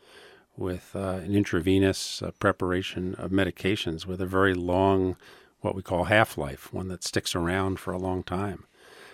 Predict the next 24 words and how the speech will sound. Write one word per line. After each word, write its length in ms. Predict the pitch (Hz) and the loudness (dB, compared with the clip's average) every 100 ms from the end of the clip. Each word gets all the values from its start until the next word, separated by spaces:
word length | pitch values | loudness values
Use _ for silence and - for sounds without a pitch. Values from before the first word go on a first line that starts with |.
| - | -6
And 120 | 120 | 2
that 120 | 143 143 | 4 4
would 100 | 107 | 2
be 120 | 95 | 0
particularly 720 | - 90 151 147 123 101 95 | -2 -2 0 2 2 0 2
applicable 720 | 101 110 - 92 87 92 92 - | 2 2 0 -6 -6 -4 -6 -8
to, 420 | - 92 95 95 | -10 -8 -6 -8
uh, 80 | 90 | -6
patient 400 | - 107 - 95 | 0 0 0 0
populations 840 | 101 95 98 92 92 - 90 90 | 2 2 0 -2 -2 -4 -4 -4
who 220 | 92 87 - - - - - | -4 -4 -6 -14 -20 -20 -4
are 160 | 101 92 | -2 2
not 360 | 95 107 104 | 4 4 4
as 260 | 98 92 95 | -2 -2 -2
obsessive 800 | 80 - 107 107 - 85 87 87 | -4 0 2 2 2 0 -2 -4
and 160 | 82 | -2
not 220 | 90 92 90 | 0 2 2
as 200 | 82 78 | -2 -6
adherent 720 | 71 - 120 127 80 - - | -8 2 6 8 6 -4 -10
to 100 | - | -10
taking 360 | - 90 92 87 | -6 -4 -4 -4
their 120 | 87 | -2
daily 340 | 90 95 90 | 0 2 2
medicine. 460 | 87 95 104 - | 2 2 2 -2